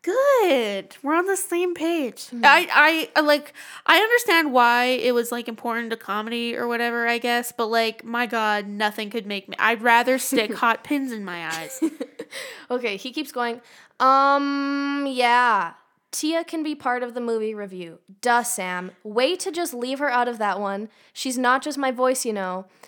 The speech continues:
Speaker 2: And Irina's too, as she wrote more than half of the Love Actually review." <laughs> Then he goes on, "Hebrews and Shebrews. Link to," Sam, I read this and I was like, "Sam's gonna do that thing where she goes, 'Oh my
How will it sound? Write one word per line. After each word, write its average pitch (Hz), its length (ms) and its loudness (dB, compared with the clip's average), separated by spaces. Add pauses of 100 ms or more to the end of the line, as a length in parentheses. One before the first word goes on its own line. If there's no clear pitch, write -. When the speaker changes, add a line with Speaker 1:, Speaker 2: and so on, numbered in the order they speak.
(180)
Speaker 2:
And 247 160 -2
Irina's 254 500 -2
too, 208 380 -4
as 208 200 -6
she 226 140 -8
wrote 214 200 -2
more 208 180 -6
than 214 120 -10
half 196 240 -10
of 202 100 -16
the 202 100 -8
Love 180 180 -8
Actually 170 400 -12
review." 156 360 -18 (140)
<laughs> - 60 -18 (2250)
Then 277 200 0
he 302 100 -2
goes 247 220 -2
on, 226 380 -2
"Hebrews 269 440 -6
and 277 140 -6
Shebrews. 180 520 -12 (200)
Link 240 360 -2
to," 208 420 -2
Sam, 202 420 -6
I 202 100 -6
read 202 240 -8
this 233 240 -8
and 190 160 -12
I 180 60 -6
was 185 100 -10
like, 185 140 -14
"Sam's 226 500 -6
gonna 214 320 -6
do 208 220 -10
that 202 180 -8
thing 208 120 -12
where 208 100 -10
she 220 100 -12
goes, 226 280 -4
'Oh 330 340 6
my 359 160 2